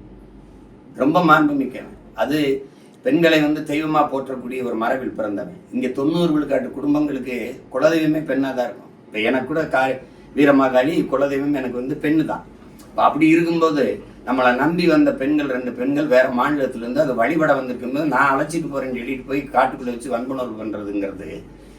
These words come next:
இது எப்படி, எவ்வளவு, எவ்வளவு கேவலமான செயல்.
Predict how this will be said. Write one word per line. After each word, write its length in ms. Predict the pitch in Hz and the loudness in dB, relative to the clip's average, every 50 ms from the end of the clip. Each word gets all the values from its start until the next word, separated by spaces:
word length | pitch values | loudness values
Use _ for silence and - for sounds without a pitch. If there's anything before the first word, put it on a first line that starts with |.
| - - - - | -20 -20 -16 -12
இது 140 | 110 107 110 | -4 -2 0
எப்படி, 380 | 120 135 151 156 151 147 - - - - - - - - - - - - - - - - - - - - - - | 2 2 2 2 0 0 -2 -10 -18 -20 -20 -20 -20 -20 -20 -20 -20 -20 -20 -20 -20 -20 -20 -20 -20 -20 -14 -4
எவ்வளவு, 680 | 113 120 131 143 165 180 190 185 185 185 185 190 - 147 | 2 4 6 8 8 10 10 10 8 6 2 0 0 2
எவ்வளவு 460 | 143 143 143 175 185 190 196 196 196 | 0 2 4 6 6 6 6 6 4
கேவலமான 640 | - - - 190 190 202 196 196 190 - - 180 170 | 4 4 6 6 8 8 6 6 6 4 2 2 0
செயல். 320 | - - 147 139 139 - | -4 -4 -4 -6 -6 -10